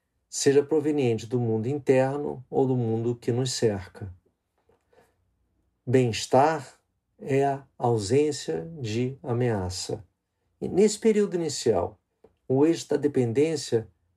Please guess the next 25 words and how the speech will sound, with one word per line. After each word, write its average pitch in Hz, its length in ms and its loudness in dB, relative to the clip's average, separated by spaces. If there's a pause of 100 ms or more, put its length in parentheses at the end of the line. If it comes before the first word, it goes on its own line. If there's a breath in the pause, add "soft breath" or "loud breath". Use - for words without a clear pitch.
(100)
é 151 100 0
mais 143 280 2
discreto, 123 1000 -2 (440)
mas 156 220 2
já 160 160 4
é 156 140 4
responsável 135 920 0
pelos 131 300 -4
primeiros 151 500 -2
passos 113 680 0 (340 soft breath)
para 143 120 2
a 135 60 -2
formação 147 680 0
do 143 100 2
nosso 143 380 -2
eu 120 320 4 (840)
e 131 100 -4
dos 143 240 -2
primórdios 160 720 0
da 143 120 -2
formação 131 720 -2
dos 127 220 -4
nossos 123 460 -2
primeiros 123 640 -2
introjetos. - 1200 -6